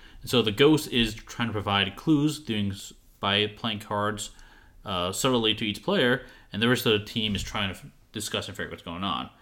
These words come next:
It's not quite the same vein because in that game, the ghost can hear what everyone else is talking about, and so they can talk about whatever they want, and he can use that information to help play his, his cards.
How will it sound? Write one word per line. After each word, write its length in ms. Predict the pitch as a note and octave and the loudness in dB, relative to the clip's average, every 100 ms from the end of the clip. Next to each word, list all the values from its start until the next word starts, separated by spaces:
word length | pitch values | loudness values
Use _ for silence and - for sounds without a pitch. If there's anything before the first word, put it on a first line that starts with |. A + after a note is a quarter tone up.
| - - _ _ _ | -20 -20 _ _ _
It's 160 | - - | -12 -4
not 340 | G3+ B3 B3+ | 0 0 0
quite 300 | - A#3 A3 | -2 -2 -2
the 80 | D3+ | -4
same 400 | - F3 E3+ D#3 | -4 -4 -4 0
vein 420 | C3 C3+ D#3 D3+ | 2 2 0 -2
because 640 | B2+ - A#2+ A#2 A#2 A2+ - - | -4 -2 2 4 2 0 -8 -6
in 160 | C3+ | -2
that 240 | C3+ B2 A2 | 4 4 4
game, 460 | A2+ A2+ A2+ A#2 - - - - | 4 4 4 0 -8 -20 -20 -10
the 80 | G#2 | -2
ghost 480 | A#2 A2+ B2 - | 2 4 2 -2
can 140 | - F#2+ | -8 -10
hear 420 | - A2+ A#2 B2+ | -2 2 4 4
what 240 | A2+ G#2+ | 2 -2
everyone 220 | G#2 G2+ G2 | -2 -4 -4
else 140 | F#2+ | -6
is 60 | F#2+ | -8
talking 320 | F#2+ G2 D#3 | -6 -6 -6
about, 380 | D3+ D#3+ E3+ - - - _ - | -4 -4 -6 -8 -20 -20 _ -12
and 140 | G2 | -8
so 220 | - A2 | -2 2
they 100 | G#2+ | 2
can 260 | A2+ G#2+ G2 - | 0 -2 -8 -10
talk 220 | - G#2 F#2 | -6 -4 -2
about 180 | F2+ | -2
whatever 240 | G2 F3 E3 | 4 6 6
they 80 | A#2 | 4
want, 360 | G2 C2 - _ _ _ _ | 0 -8 -16 _ _ _ _
and 200 | A2+ A#2 | -2 0
he 200 | A2+ B2+ | 0 0
can 140 | A#2+ | 0
use 140 | A2 A#2+ | 2 2
that 100 | A2+ | 2
information 480 | G#2 G2+ G#2 G#2 G2+ | 0 0 0 -2 -4
to 60 | |
help 280 | - G2+ G2 | -2 -2 -4
play 260 | - G2+ F#2+ | -4 -2 -2
his, 120 | - - _ - | -6 -16 _ -8
his 180 | G#2 - | -8 -6
cards. 520 | - C2 G#1 - | -10 -10 -12 -16